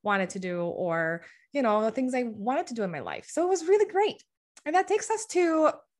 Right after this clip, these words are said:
you know, the topic of this podcast today, identity and motherhood.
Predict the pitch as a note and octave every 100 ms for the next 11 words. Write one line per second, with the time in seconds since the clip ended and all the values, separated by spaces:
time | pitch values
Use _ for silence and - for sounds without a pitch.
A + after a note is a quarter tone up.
0 | _ _ _ _ _ _ _ B3+ A#3+ A3+
1 | G#3+ G#3+ A3+ - A3+ A#3 A#3+ E4+ G#4+ G#4
2 | - A3 - G#3 - E4 D#4+ D#3+ - F#3+
3 | F3 C#4 F4+ - - - _ _ C4+ C4+
4 | C4 C4 C4 B3 A#3+ - B3+ E4 G#4 A3+
5 | F#3+